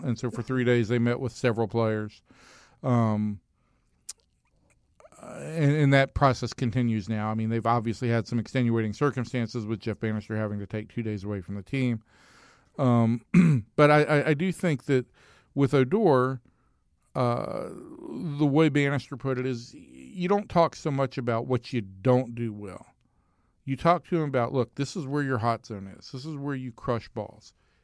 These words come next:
If you don't see a ball out of the pitcher's hand in that zone,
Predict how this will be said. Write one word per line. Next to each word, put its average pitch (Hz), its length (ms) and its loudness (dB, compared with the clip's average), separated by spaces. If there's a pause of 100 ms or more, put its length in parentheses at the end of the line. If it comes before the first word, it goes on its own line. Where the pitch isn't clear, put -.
If 117 200 -12
you 160 100 -8
don't 196 200 -6
see 185 180 -10
a 170 40 -6
ball 139 580 2
out 139 200 0
of 151 100 -4
the 147 60 -10
pitcher's 139 360 -16
hand 110 440 -10
in 120 220 -6
that 117 240 -8
zone, 107 460 -8